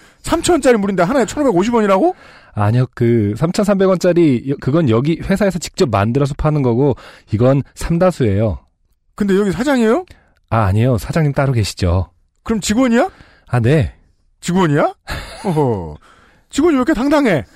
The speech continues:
Speaker 2: <laughs> 뭐라고 대답해야 되나? <laughs> "그러게요." 해야 되나? "아, 네. 아, 직원이에요."
Speaker 1: 참, 네, 직원인데 왜 이렇게 당당해?
Speaker 2: 아유, 죄송합니다.
Speaker 1: 이런 대화를 하면서 아저씨는 물건들을 둘러보았습니다.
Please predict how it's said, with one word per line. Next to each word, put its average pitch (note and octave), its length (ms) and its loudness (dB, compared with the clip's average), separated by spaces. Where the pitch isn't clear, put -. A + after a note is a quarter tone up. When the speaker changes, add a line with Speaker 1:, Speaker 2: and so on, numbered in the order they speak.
Speaker 2:
<laughs> - 1700 -4
뭐라고 F#3 360 2
대답해야 C#3+ 360 0
되나? A#2 160 2
<laughs> F#4+ 420 -4
"그러게요." D#3+ 360 2
해야 C3+ 160 2
되나? G#2+ 180 0
"아, C3+ 160 -2
네. C3+ 240 2
아, A#2+ 140 2
직원이에요." C#3+ 720 0
Speaker 1:
참, B3+ 280 -2
네, A#2 100 -2
직원인데 F#3+ 460 -2
왜 C#3+ 40 0
이렇게 F3+ 180 -2
당당해? A#3 520 0
Speaker 2:
아유, - 220 -4
죄송합니다. G2+ 680 0
Speaker 1:
이런 C3+ 260 0
대화를 D#3+ 400 2
하면서 C3+ 320 2
아저씨는 B2+ 480 -2
물건들을 A#2+ 520 -2
둘러보았습니다. D2+ 960 -10